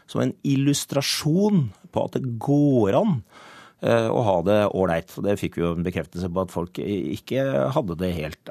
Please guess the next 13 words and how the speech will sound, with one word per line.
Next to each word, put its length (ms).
avsindig 460
forferdelig, 680
eh, 140
på 180
åttitallet. 300
Og 40
det 100
er 60
hele 160
poenget. 360
Det 480
som 320
jo 300